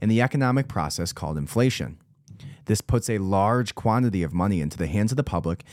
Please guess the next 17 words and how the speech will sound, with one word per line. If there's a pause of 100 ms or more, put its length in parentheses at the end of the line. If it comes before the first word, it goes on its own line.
(160)
and
maintains
a
balance
against
their
greed, (460)
creates
a
false
self-confidence (380)
in
them, (240)
and
for
a
while